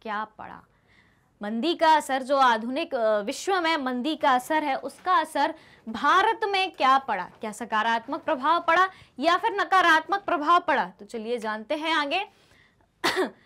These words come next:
मंदी का असर भारत में पड़ा, ठीक है, ये नहीं कहा जा सकता कि नहीं पड़ा, लेकिन कैसे पड़ा? तो मंदी का असर भारत में पड़ा, किंतु बहुत ही कम। अब यहाँ पे एक बात बहुत ही ध्यान देने लायक है,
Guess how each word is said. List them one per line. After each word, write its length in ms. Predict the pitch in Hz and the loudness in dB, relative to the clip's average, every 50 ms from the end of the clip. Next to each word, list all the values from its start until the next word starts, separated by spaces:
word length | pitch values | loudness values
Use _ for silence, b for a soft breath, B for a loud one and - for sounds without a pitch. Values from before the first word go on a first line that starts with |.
| b b b b 233 | b b b b -6
मंदी 360 | 233 247 254 254 339 381 403 | -4 -4 -2 -2 -2 -2 0
का 180 | 392 415 381 | 2 4 4
असर 260 | 370 370 359 359 370 359 | 4 2 0 -4 -4 -4
भारत 460 | 269 240 233 247 254 277 370 370 - 349 | -4 -2 2 2 2 2 2 -2 -4 -8
में 100 | 392 403 - _ | -8 -8 -8 _
पड़ा, 260 | - 233 220 196 165 143 _ _ _ _ _ _ _ | 0 0 0 0 -2 -8 _ _ _ _ _ _ _
ठीक 160 | - 254 233 | -12 -8 -4
है, 100 | - 349 349 b b b b b b | -4 -4 -4 b b b b b b
ये 220 | 240 320 392 403 | -4 -2 -2 0
नहीं 240 | 359 339 349 370 285 | -2 -2 -4 -4 -4
कहा 240 | - 349 320 311 311 | 0 2 4 4 4
जा 120 | 294 302 | 2 0
सकता 300 | 285 - 285 226 - 277 | -2 -4 -8 -8 -6 -6
कि 180 | 269 269 349 349 | -6 -4 -6 -6
नहीं 340 | 262 220 208 208 214 254 247 | -4 -4 -6 -4 -4 -8 -6
पड़ा, 260 | - 226 175 160 156 | -6 -6 -6 -6 -8
लेकिन 280 | 175 208 208 277 277 | -10 -10 -10 -10 -10
कैसे 420 | 254 - - 311 320 339 339 392 403 | -10 -4 -2 0 0 0 -2 -4 -6
पड़ा? 320 | 403 - 294 247 - - b b b b b b b b | -2 -2 -2 -2 -2 -4 b b b b b b b b
तो 60 | 269 | -6
मंदी 380 | 262 240 233 233 233 302 392 392 | -4 -4 -4 -2 -2 -2 -2 2
का 220 | 392 427 381 370 | 4 4 4 4
असर 240 | 359 - 349 349 330 | 2 -2 -4 -4 -4
भारत 380 | 262 233 233 233 233 254 262 262 | -4 -4 -2 0 0 -2 -2 -4
में 140 | 302 320 311 | -4 -6 -4
पड़ा, 500 | 311 - 277 285 214 196 190 220 285 311 B B B B B | 0 0 2 2 2 2 2 2 2 0 B B B B B
किंतु 380 | 370 392 415 359 302 370 381 392 | -2 -2 -2 -2 -4 -4 -6 -4
बहुत 640 | 285 226 285 294 - - 302 339 349 - - - | 0 4 4 4 4 4 2 0 0 0 -6 -12
ही 120 | 285 285 277 _ - | -12 -12 -12 _ -8
कम। 200 | 247 190 170 175 - b b b b b b | -8 -8 -8 -10 -18 b b b b b b
अब 140 | 247 220 208 | -6 -4 -4
यहाँ 360 | 214 202 - 269 311 320 330 | -8 -2 2 2 2 2 2
पे 160 | - 330 311 | -2 -2 -2
एक 180 | 311 240 208 202 | -4 -6 -4 0
बात 260 | 247 233 233 254 277 | 2 2 2 2 0
बहुत 500 | 226 202 208 247 - - 302 349 370 370 | -2 -6 -10 -12 -6 -2 0 0 0 0
ही 100 | 415 392 | -2 -2
ध्यान 300 | 294 349 349 320 349 339 | -2 -2 -4 -4 -4 -2
देने 240 | 311 320 294 302 311 | -4 -4 -4 -4 -4
लायक 360 | 302 262 247 262 262 269 269 - | -2 0 0 2 0 0 -2 -6
है, 360 | 185 143 _ _ _ _ _ | -16 -20 _ _ _ _ _